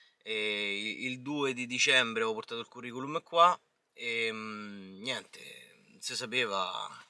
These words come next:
che fine dovevo fa con sta azienda. Ero un po' titubante, diciamo. Ehm, poi ho avu-, ho ricevuto una chiamata ieri, m'hanno detto che, che ci sarebbero stati degli sviluppi,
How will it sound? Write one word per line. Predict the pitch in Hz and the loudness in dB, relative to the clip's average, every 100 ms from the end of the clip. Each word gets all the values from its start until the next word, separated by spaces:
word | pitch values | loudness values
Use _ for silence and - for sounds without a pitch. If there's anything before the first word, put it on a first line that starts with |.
| - | -16
che | 120 | -12
fine | - 113 104 | -8 -6 -6
dovevo | 101 113 127 | -6 -4 -4
fa | 131 127 - _ _ _ | 2 2 2 _ _ _
con | - 107 | -18 -10
sta | 147 | -8
azienda. | 143 113 110 107 123 156 - _ _ _ _ - _ _ | -6 -4 -4 -4 -2 -4 -4 _ _ _ _ -20 _ _
Ero | 101 | -8
un | 104 - | -8 -8
po' | 107 104 101 101 | -4 0 2 0
titubante, | 107 123 113 107 104 107 - 143 | -4 -10 -2 0 0 -4 -8 -6
diciamo. | 110 107 95 123 190 - _ _ _ - _ _ | -4 -4 -2 -4 -6 -10 _ _ _ -20 _ _
Ehm, | - 117 110 107 104 104 101 98 98 | -6 -2 0 2 2 0 -2 -6 0
poi | 180 151 123 123 120 | 8 10 10 8 6
ho | |
avu-, | 131 139 | 4 0
ho | - | 0
ricevuto | 143 143 156 131 | 0 0 0 0
una | 127 131 | 2 4
chiamata | 127 139 139 117 | 6 10 10 8
ieri, | 113 117 110 117 170 202 _ _ _ - - | 4 2 2 4 2 0 _ _ _ -16 -8
m'hanno | 117 120 | -6 -4
detto | 117 - 117 | -6 -8 -8
che, | 110 107 107 104 98 98 _ _ _ - | -2 0 0 0 -4 -8 _ _ _ -18
che | - | -6
ci | - | -4
sarebbero | 117 113 110 113 | 0 0 0 -2
stati | - 113 | -2 -2
degli | 101 107 | -2 -4
sviluppi, | 107 139 139 131 _ 185 208 | -6 -6 -8 -10 _ -8 -8